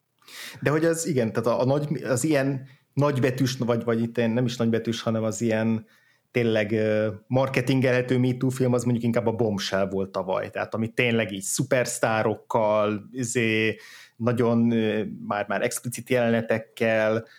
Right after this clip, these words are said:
ö, nagyon, nagyon, nagyon direktbe foglalkozott a témával, és a, a The Assistantben pont az a jó, hogy ez nem azt mondom, hogy a háttérben zajlik, mert hogy mindent meghatároz,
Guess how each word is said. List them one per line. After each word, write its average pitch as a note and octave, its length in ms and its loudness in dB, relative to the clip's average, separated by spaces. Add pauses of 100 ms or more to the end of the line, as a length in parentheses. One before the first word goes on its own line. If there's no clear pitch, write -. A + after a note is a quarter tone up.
(200)
ö, G#2 720 2 (220)
nagyon, A2+ 200 -2
nagyon, A#2 300 0
nagyon A#2 340 2
direktbe B2 580 0
foglalkozott A2+ 680 -4
a - 80 -20
témával, C3+ 520 0
és C3 180 -4
a, A#2 280 2
a A#2+ 80 0
The A#2+ 140 2
Assistantben A#2+ 520 0
pont A#2+ 260 0
az A2 140 0
a A2 60 0
jó, A#2 260 2
hogy A#2 180 0
ez A2+ 360 0 (280)
nem D#3 100 0
azt F#3 100 -2
mondom, B2 180 4
hogy F2 100 0
a G#2+ 60 2
háttérben G#2+ 540 0
zajlik, A2 600 0
mert G2+ 260 -2
hogy A2 260 -2
mindent B2 380 0
meghatároz, G2+ 840 -4